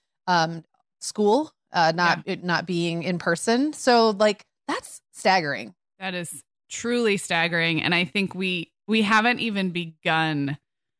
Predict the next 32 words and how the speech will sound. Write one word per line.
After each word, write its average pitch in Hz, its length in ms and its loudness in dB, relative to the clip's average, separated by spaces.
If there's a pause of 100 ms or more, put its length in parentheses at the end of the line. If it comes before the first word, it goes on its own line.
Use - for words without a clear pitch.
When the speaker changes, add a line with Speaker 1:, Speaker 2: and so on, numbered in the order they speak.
(200)
Speaker 2:
to - 220 -2
under, 160 520 0
or 160 120 0
to 170 140 -4
understand 160 680 0
the 160 220 0
long-term 160 680 0
effects - 600 -4
of 147 440 -4 (640)
that, - 400 -4 (100)
of 196 120 2
all 196 80 6
Speaker 1:
Right. 196 160 4
Speaker 2:
of 151 140 -8
this. - 280 -6
And 311 160 2
that's 330 220 0
true 214 200 -4
in 175 120 -4
general. 156 460 -2
We, 160 360 -10
you 175 100 -8
know, 160 120 -6
we're 156 140 -8
gonna 160 240 -6
be 151 320 -6 (580)
learning 185 520 2
and 156 160 -2
feeling 165 360 -2
the 151 120 0
effects - 480 -4
for, 139 360 -4